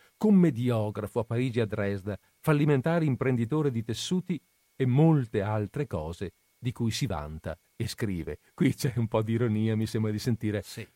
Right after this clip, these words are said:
Speaker 1: perché soprattutto noi lo conosciamo per grande amatore, no?
Speaker 2: Però devo dire che questo libro di Cabianca, che ripeto è edito dalla Cleup e trovate nelle librerie oltre che, eh, su internet, è scritto in punta di penna, cioè,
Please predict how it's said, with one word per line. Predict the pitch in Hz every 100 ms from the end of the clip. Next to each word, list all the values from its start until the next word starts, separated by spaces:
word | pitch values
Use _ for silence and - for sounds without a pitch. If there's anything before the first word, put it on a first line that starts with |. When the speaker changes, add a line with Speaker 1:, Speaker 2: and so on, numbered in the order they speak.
| _
Speaker 1:
perché | 135 117 123
soprattutto | - 175 156 - 165 123 147
noi | 127 143
lo | 123
conosciamo | 120 139 - 104 110 104
per | 110 101 92 _
grande | - 113 120 107 101 101
amatore, | 98 92 90 110 90 80 80
no? | 87 82 - _ - - _ _ -
Speaker 2:
Però | 175
devo | 185 185
dire | 175 185 120
che | 113
questo | 170 -
libro | 165 175 165
di | 127
Cabianca, | 123 120 120 95 117
che | 110
ripeto | 107 95 110 110
è | 104
edito | 104 104
dalla | 107 104
Cleup | - 120 123 123 - 135 -
e | 131
trovate | - 117 117 117
nelle | 107 107
librerie | 104 110 113 104 113 120
oltre | - 98 -
che, | - 107 110 - _ _ _ _
eh, | -
su | 98 135
internet, | 123 95 104 98 123 - 165 170 _ - _ _ _ _ _ _ _ _
è | _ 151
scritto | - 233 214
in | 160
punta | 170 165
di | 151 143
penna, | 175 120 98 95
cioè, | - 127 110